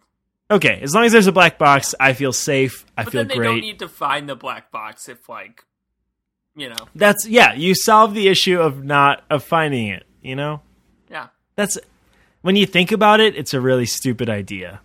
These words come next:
Speaker 1: Like, if you have planes that crash in the middle of the ocean, it's like, how the hell are we gonna find the black box?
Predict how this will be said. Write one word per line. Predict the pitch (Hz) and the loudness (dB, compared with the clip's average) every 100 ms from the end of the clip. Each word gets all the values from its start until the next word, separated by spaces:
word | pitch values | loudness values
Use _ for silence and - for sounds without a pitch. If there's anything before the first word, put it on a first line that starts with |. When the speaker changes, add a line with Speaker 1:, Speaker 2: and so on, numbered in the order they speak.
| _ - | _ -14
Speaker 1:
Like, | 127 113 104 - _ _ _ _ _ - | -10 -10 -10 -20 _ _ _ _ _ -8
if | 143 - | -6 0
you | 147 | 2
have | 135 127 107 - | 2 2 -2 -4
planes | 147 135 123 113 | -2 0 -2 -4
that | 123 | -4
crash | - 123 117 - | -2 0 0 -2
in | 120 | -8
the | |
middle | 117 117 | -6 -6
of | 110 | -6
the | 107 | -4
ocean, | 104 107 131 | -4 -4 -6
it's | 120 | -6
like, | 123 113 | -8 -10
how | - 143 | -4 0
the | 127 | 0
hell | 120 120 | -2 -4
are | |
we | 113 | -4
gonna | 110 | -8
find | 104 110 107 | -6 -6 -6
the | |
black | 95 107 98 - | -6 -8 -8 -8
box? | 104 90 92 113 - | -8 -8 -12 -18 -20